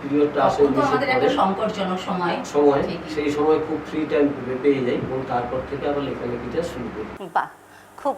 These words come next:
Speaker 2: ভালো। আহ, লেখালেখির জন্য আপনি কি পরিবারের কারুর কাছে সেরকম অনুপ্রেরণা পেয়েছেন যে কেউ আপনার আগে আর কি ব-,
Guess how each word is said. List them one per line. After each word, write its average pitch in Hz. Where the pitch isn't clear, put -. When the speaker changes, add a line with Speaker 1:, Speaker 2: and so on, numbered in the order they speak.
Speaker 2:
ভালো। 160
আহ, 180
লেখালেখির 311
জন্য 254
আপনি 247
কি 294
পরিবারের 262
কারুর 247
কাছে 269
সেরকম 247
অনুপ্রেরণা 233
পেয়েছেন 226
যে 226
কেউ 262
আপনার 240
আগে 208
আর 180
কি 202
ব-, 196